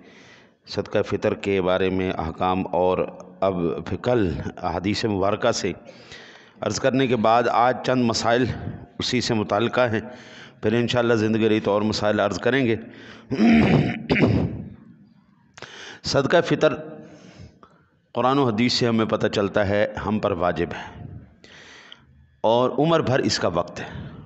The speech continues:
अगर किसी बंदे ने पिछले रमज़ान शरीफ का या उससे पिछले रमज़ान शरीफ का अदा नहीं किया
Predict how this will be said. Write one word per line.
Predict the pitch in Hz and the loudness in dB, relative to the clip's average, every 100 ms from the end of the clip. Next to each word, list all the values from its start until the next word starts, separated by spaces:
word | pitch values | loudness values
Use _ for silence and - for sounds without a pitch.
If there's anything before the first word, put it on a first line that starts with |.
| - - - - _ _ _ - - - - - - | -20 -20 -20 -20 _ _ _ -20 -20 -20 -20 -10 -2
अगर | 123 185 | 2 2
किसी | 180 139 143 | 2 0 0
बंदे | 117 113 110 | 2 4 4
ने | 101 104 104 107 107 - - - - | 4 2 2 0 -2 -12 -18 -10 -6
पिछले | - 120 113 110 107 110 - | -2 2 4 6 4 0 -4
रमज़ान | 101 104 98 101 | 0 2 2 2
शरीफ | 101 95 98 90 | 0 -2 -2 -2
का | 92 87 85 - | 0 2 2 0
या | 95 | -2
उससे | 92 - 101 | -2 -2 -4
पिछले | 80 90 90 | -4 -4 -2
रमज़ान | 92 85 87 85 | 0 0 -2 -2
शरीफ | - 87 - | -2 -4 -2
का | |
अदा | 76 82 85 | -2 0 0
नहीं | 58 101 | -2 -4
किया | - - 80 | -4 -2 -2